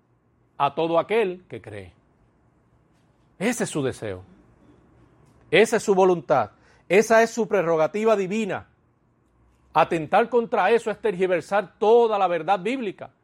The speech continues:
al menos la verdad más importante de las Escrituras. El hecho de que Dios desea salvar al pecador.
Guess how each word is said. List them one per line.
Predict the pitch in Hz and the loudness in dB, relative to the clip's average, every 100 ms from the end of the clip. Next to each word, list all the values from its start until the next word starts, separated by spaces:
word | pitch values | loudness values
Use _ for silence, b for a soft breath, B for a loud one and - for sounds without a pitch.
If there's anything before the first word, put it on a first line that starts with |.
| _ _ _ _ | _ _ _ _
al | 117 | -12
menos | 123 170 | -8 -8
la | 151 | -6
verdad | 127 117 127 | -6 -6 -8
más | 151 | -8
importante | 160 151 110 135 151 143 | -8 -10 -6 -8 -6 -6
de | |
las | 117 | -6
Escrituras. | 107 110 101 101 92 - _ _ _ _ _ _ _ _ _ _ _ _ _ _ _ _ _ | -8 -14 -14 -16 -16 -20 _ _ _ _ _ _ _ _ _ _ _ _ _ _ _ _ _
El | 113 | -6
hecho | 120 131 | -4 -4
de | 120 | -4
que | 110 | -6
Dios | 101 110 | -10 -10
desea | 117 - 117 | -12 -12 -12
salvar | - 113 101 110 | -12 -12 -10 -12
al | 92 | -12
pecador. | 104 - - | -18 -20 -20